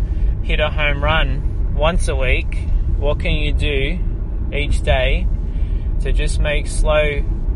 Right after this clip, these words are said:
steady, consistent progress? For me, to fix my toe, all I need to do is proactively book into the chiro once a week, and I have to do, like, literally ninety seconds worth of exercises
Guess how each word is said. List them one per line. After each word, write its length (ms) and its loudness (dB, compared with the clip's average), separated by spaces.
steady, 560 0
consistent 600 -2
progress? 640 -2
For 100 -2
me, 360 2
to 100 -2
fix 280 0
my 140 -2
toe, 440 0
all 100 2
I 100 2
need 220 -2
to 60 -2
do 200 2
is 100 0
proactively 600 0
book 240 0
into 300 0
the 100 0
chiro 840 2
once 300 4
a 60 0
week, 260 0
and 100 -2
I 60 -2
have 160 -2
to 80 -4
do, 240 -2
like, 260 -2
literally 520 -2
ninety 600 0
seconds 720 -2
worth 260 0
of 80 0
exercises 960 0